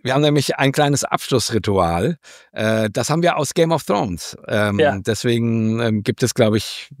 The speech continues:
Speaker 1: äh, keine bessere Sendung als diese heute, wo wir das machen. Ähm, einer von uns fragt, „Was sagen wir dem Tod?“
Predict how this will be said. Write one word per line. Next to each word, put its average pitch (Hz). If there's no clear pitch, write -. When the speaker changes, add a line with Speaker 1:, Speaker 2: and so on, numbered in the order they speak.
Speaker 1:
äh, 107
keine 131
bessere 127
Sendung 120
als 104
diese 117
heute, 98
wo 98
wir 95
das -
machen. 101
Ähm, 110
einer 156
von 151
uns 143
fragt, 120
„Was 117
sagen 127
wir 123
dem 110
Tod?“ -